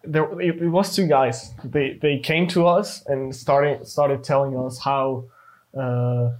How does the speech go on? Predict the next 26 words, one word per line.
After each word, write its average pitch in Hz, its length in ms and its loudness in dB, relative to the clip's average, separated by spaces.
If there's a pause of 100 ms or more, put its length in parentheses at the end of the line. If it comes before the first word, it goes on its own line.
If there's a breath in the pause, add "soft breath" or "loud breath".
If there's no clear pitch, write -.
they 143 80 2
were 139 220 2
fighting 147 280 2
with 139 120 2
a 139 40 2
bouncer, 135 480 0
not 170 220 4
because 170 260 4
they 151 80 4
were 147 220 4
in 143 80 2
the 135 80 0
fight, 131 320 0
in 131 180 0
the, 123 380 2
the 127 100 -2
club, 135 360 0
but 123 140 0
just 135 200 -4
because 135 240 -2
they 131 60 -4
were 123 200 -4
passing 120 400 -8
through 127 200 -4
or 120 100 -4
whatever. 123 500 -6